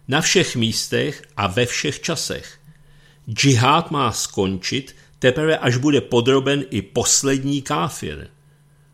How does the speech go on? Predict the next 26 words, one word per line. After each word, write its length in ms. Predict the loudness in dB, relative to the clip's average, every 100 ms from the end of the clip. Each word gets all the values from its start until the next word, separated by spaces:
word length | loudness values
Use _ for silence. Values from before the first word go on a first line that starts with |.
| _
Podívejte 640 | 0 2 4 4 2 2 -2
se 200 | -2 0
na 120 | 0
Mohameda, 600 | 0 0 -2 -4 -6 -12 _ -20 -10
na 200 | -4 -2
dokonalý 600 | -2 -2 -2 0 0 -2
příklad. 680 | -2 -8 -8 -12 -14 -16 _ _ _ _ _ _ -2
Násilí 680 | 2 2 2 0 0 0
používal 840 | 0 0 0 -2 -2 -2 0 -2 -4
až 220 | -4 -4
do 140 | -2
své 320 | -2 0 -2 -2
smrti. 560 | -4 -10 -12 -18 -20 -20 _ _ _ -20 _ -6
Na 140 | -4
smrtelné 720 | -2 -2 -2 -2 0 2 0
posteli 640 | 0 -2 -2 -2 -2 -2 -2
pak 280 | -2 -2
ještě 320 | -2 -2 -2 -4
předával 580 | -2 2 2 2 0
pokyny 500 | -2 -4 -4 -4 -6
k 120 | -6 0
páchání 640 | 0 0 -2 -2 0 -2
dalšího 680 | -2 0 0 -2 -4 -4 -2
násilí 540 | -2 -2 -4 -4 -4
na 120 | -2
káfirech. 800 | -2 -2 -4 -4 -8 -10 -14 -20